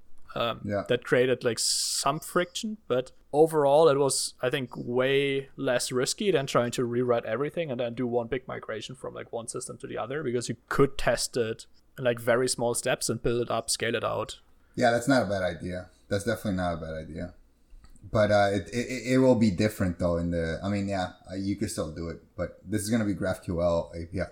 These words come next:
Speaker 2: now, and the other one is a restful A P I.
Speaker 1: Yeah, I would still, um, you don't have to do it, like, the same way, but it might still be interesting to fi-, like, think about ways how you could try to de-risk it by either, like, mocking, po-, like, I don't know if you can,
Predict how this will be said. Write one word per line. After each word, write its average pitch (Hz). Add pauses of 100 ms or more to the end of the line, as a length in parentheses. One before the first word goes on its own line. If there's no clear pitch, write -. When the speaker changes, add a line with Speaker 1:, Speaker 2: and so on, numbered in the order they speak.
Speaker 2:
now, 85 (640)
and 92
the 92
other 90
one 85
is 85
a 82
restful 82
A 82
P 87
I. 85 (440)
Speaker 1:
Yeah, 131 (460)
I 160
would 170
still, 147 (180)
um, 120 (360)
you 135
don't 143
have 139
to 131
do 127
it, 127
like, 120
the 131
same -
way, 151
but 160
it 147
might 151
still 165
be 143
interesting 139
to 131
fi-, -
like, 127
think 156
about 131
ways 123
how 120
you 127
could 123
try 117
to 123
de-risk 123
it 208
by 123 (340)
either, 131
like, 120
mocking, 131 (260)
po-, -
like, 123 (240)
I 127
don't 123
know 117 (140)
if 135
you 123
can, 120